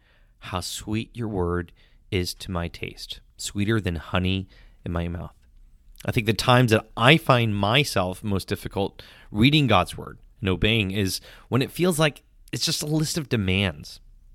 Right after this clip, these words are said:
I need to do this to be a good person. I need to do that to be a good Christian.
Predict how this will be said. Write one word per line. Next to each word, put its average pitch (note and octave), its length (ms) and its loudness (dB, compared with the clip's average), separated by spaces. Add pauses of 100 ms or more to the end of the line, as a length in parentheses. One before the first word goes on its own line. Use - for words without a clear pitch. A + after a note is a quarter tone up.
I D3 100 -2
need F3 160 4
to D#3 80 2
do C3+ 180 6
this D3 320 6
to B2 100 0
be A#2 140 2
a G2+ 60 0
good G2+ 180 0
person. - 580 -4
I A#2 60 0
need A#2+ 140 2
to B2 80 0
do B2 280 2 (280)
that A2+ 360 4
to B2+ 100 0
be A2 160 4
a G2 60 4
good G2 180 2
Christian. - 560 -6